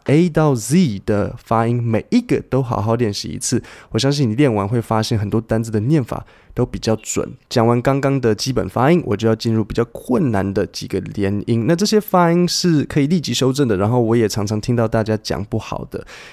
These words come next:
第一个就是T H的音，英文 one,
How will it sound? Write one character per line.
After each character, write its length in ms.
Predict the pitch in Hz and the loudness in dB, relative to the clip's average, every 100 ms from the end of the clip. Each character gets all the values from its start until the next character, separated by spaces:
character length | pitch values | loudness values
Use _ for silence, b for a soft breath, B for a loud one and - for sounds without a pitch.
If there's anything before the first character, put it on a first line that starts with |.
| B | B
第 100 | 190 | 2
一 60 | 220 | 4
个 100 | 170 | 2
就 140 | 156 | 0
是 300 | 139 151 104 _ - - | 2 0 0 _ -20 -8
T 240 | - 165 - | -2 0 0
H 260 | 147 - - | -2 -2 -6
的 100 | 95 | -4
音， 320 | 104 104 104 b b b _ | -4 -6 -8 b b b _
英 200 | 165 180 | 2 4
文 220 | 127 113 | 4 2
one, 500 | - 117 123 139 180 | -4 0 2 4 2